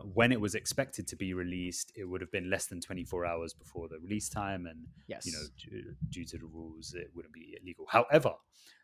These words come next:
Speaker 1: Annihilape came out a bit early, so it came out at the same time everywhere worldwide, and as a result, it was prior to the twenty-four hour window. And, um, I, I don't know who exactly makes the rulings, but Overload Events, they,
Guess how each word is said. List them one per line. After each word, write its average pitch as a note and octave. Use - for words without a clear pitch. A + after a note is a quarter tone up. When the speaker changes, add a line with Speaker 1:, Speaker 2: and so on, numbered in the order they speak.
Speaker 1:
Annihilape C#3
came A#2+
out A2
a G2+
bit A#2+
early, G2
so -
it F2+
came A2+
out G#2+
at G2
the F#2+
same C3+
time G2+
everywhere A2
worldwide, F2+
and G2+
as A2+
a A2
result, G#2
it F#2+
was F2+
prior A2+
to -
the F#2+
twenty-four G2
hour E2+
window. F#2+
And, F#2+
um, F2+
I, A#2
I -
don't G3+
know F3+
who C3+
exactly A2+
makes A2+
the G#2+
rulings, A#2
but F#2+
Overload G#2
Events, F#2+
they, F2+